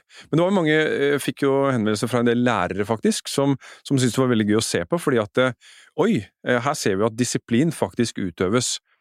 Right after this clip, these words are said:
Eh, og, og noen syntes at det skulle vært, eh, mer av det i skolen, så ble det en bat-, debatt om det, og, og, og det er fint det,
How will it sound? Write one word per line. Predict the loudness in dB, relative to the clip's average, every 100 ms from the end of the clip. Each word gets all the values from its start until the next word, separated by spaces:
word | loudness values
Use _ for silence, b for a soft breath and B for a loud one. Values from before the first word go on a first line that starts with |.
| b b b
Eh, | 0 2 2 2 0 0 0
og, | 2 2 2 0
og | -2 -2 0
noen | 0 2
syntes | 0 -2 -2
at | 0
det | 0 0
skulle | -2
vært, | -2 -2 -2 0
eh, | 2 0 0
mer | -2 0 0
av | 0
det |
i | -2
skolen, | -4 -6
så | -2
ble | -2
det | -2 -4
en | -4
bat-, | -8 _ -6
debatt | -2 -4 -2 0
om | 2
det, | 2 2
og, | 0 -2 B B B B
og, | 0 2
og |
det | 2
er | 0
fint | -4 -2 0 0
det, | 0